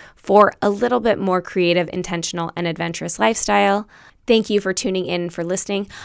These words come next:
I have gotten some really, really kind messages and emails lately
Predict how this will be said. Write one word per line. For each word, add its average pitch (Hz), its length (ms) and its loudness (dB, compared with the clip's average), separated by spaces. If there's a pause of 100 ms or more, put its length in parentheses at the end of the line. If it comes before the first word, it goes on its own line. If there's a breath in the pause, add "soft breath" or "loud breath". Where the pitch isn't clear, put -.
(160 loud breath)
I 339 120 0
have 403 180 -2
gotten 226 300 2
some 226 240 -2
really, 214 480 0
really 185 340 2
kind 185 480 -2
messages 190 560 -2
and - 200 -6
emails 165 500 -2
lately 165 440 -8